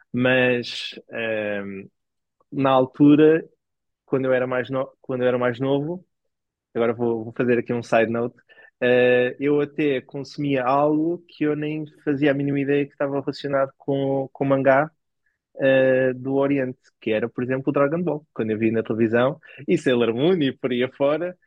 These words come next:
eu pensava que era só uns desenhos animados normais. Ehm, portanto, acho que aqui talvez estes desenhos animados, que muita gente viu quando eram jovens, quando eram crianças, ehm,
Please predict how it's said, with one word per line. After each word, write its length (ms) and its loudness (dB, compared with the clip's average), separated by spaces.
eu 100 -10
pensava 460 -4
que 100 -6
era 140 -2
só 160 -6
uns 220 -4
desenhos 260 -6
animados 400 -2
normais. 360 -4
Ehm, 600 0
portanto, 320 0
acho 180 2
que 120 -4
aqui 260 2
talvez 380 0
estes 220 -6
desenhos 280 -4
animados, 420 -4
que 120 -8
muita 240 2
gente 340 0
viu 260 0
quando 260 -6
eram 260 -2
jovens, 440 -2
quando 180 0
eram 340 -2
crianças, 600 0
ehm, 720 2